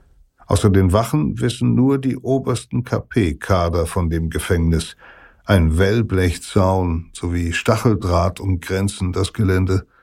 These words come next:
Die Gefangenen werden meist nachts auf L K W hierher gebracht, gefesselt, mit verbundenen Augen. Die Wachen dürfen mit ihnen nicht sprechen,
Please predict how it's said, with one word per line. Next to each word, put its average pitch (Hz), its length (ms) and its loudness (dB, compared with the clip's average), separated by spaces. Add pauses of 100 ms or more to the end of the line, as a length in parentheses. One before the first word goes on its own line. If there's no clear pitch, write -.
(1040)
Die 117 60 0
Gefangenen 120 500 2
werden 117 240 0
meist 110 500 -2
nachts 107 480 -2
auf - 300 -4
L 117 160 0
K 101 240 0
W 98 180 2
hierher 101 460 2
gebracht, - 680 -6
gefesselt, 98 720 -4
mit 85 200 -2
verbundenen 90 760 -2
Augen. 92 560 0 (640)
Die 98 100 4
Wachen 87 420 2
dürfen 87 420 0
mit - 180 -6
ihnen 87 280 2
nicht 80 220 -2
sprechen, 87 580 2